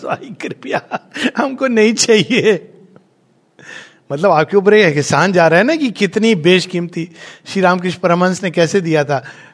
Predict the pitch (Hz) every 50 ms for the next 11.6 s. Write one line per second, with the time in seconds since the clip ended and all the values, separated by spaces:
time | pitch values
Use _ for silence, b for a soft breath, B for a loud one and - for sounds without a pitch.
0 | B B _ _ - 139 160 160 156 - - 147 - 170 170 175 165 - - -
1 | - 151 156 175 180 175 175 175 - 180 170 151 151 165 180 185 175 170 165 151
2 | - 147 139 131 139 _ _ _ _ _ 120 120 180 208 208 196 185 175 143 -
3 | - - 175 151 - - 185 190 180 - - - 165 165 147 123 - - _ _
4 | _ _ _ _ _ _ _ _ _ _ _ _ _ _ _ _ _ _ _ _
5 | - 139 151 165 175 165 143 123 - - - - - 139 139 147 160 175 170 170
6 | 160 - - - 170 165 156 - - - _ _ _ _ _ _ _ _ _ _
7 | _ _ _ _ _ _ _ 139 127 147 165 185 196 196 196 185 185 - 202 190
8 | 170 147 135 127 143 143 180 226 - - 170 185 185 185 175 165 170 180 175 165
9 | - 131 139 160 165 165 151 147 175 160 147 147 - 170 165 139 120 123 143 190
10 | - b b b b b b b b - 143 165 190 196 190 - 247 202 165 156
11 | 143 147 135 123 - - 143 131 - - 139